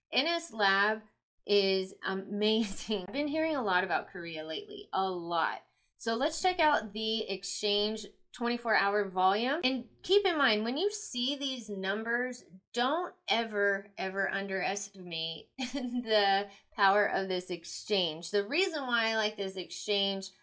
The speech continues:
a lot, though, is because of the things that we just went over. You can guarantee they're not going anywhere, and you can guarantee that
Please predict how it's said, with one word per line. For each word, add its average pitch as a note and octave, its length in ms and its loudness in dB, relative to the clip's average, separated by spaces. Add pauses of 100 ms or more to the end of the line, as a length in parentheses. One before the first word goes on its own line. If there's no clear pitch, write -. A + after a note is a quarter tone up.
(180)
a F#3+ 180 0
lot, F#3+ 440 2
though, F3 240 -4
is F#3 160 -6
because F#3+ 320 -6
of F3+ 180 -10
the E3+ 120 -10 (100)
things B3 320 0
that G3 180 -4
we E3+ 160 -8
just F#3+ 440 -2 (100)
went F#3+ 280 -4 (140)
over. F#3 360 -2
You D#3+ 160 -8
can F#3+ 160 -8
guarantee C4 540 4
they're A3+ 140 2
not A3 220 0
going G3+ 260 0
anywhere, F#3+ 500 0 (260)
and G3 120 0
you G3+ 120 -2
can F#3 200 -4
guarantee A3+ 880 0 (200)
that F3+ 220 -4